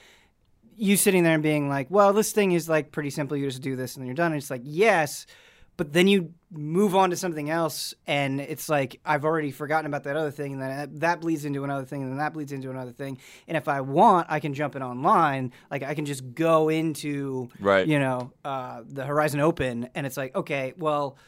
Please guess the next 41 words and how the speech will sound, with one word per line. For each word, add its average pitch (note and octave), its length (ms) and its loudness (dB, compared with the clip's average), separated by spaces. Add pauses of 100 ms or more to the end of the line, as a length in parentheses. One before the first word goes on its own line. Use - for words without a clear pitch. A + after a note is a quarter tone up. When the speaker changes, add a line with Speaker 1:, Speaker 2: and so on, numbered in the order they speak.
(120)
Speaker 1:
now E3+ 220 6
I'm F3+ 120 6
playing E3 200 2
against C#3+ 160 -4
real D#3+ 300 2
people, C#3 420 -6
and C#3+ 180 -2
they're C3 160 -4
way D3 800 -2
more D3 240 -2
difficult C3+ 640 -4
and, C3 160 -8
like, B2 240 -8
actually C#3 340 -6
putting C3 240 -12
up A#2+ 80 -16
a A#2+ 40 -14
challenge." B2 540 -8 (280)
And G#3 100 0
all G#3+ 100 6
that G3 140 2
stuff E3 240 -4
is D3+ 120 -4
pretty C#3 240 -4
seamless. - 760 -6 (560)
Speaker 2:
Yeah. A2 320 4 (120)
Yeah, B2+ 180 6
no, B2+ 140 6
th-, A#2 300 -6
being C#3+ 240 4
seamless A#2+ 380 2
is F#2 120 -2
definitely, F2 560 0
uh, D#2+ 200 -12
something E2+ 300 -6
that E2 220 -8
really E2+ 300 0
works E2 300 -2
in F2+ 60 -4
its E2 140 -4
favor. E2+ 480 0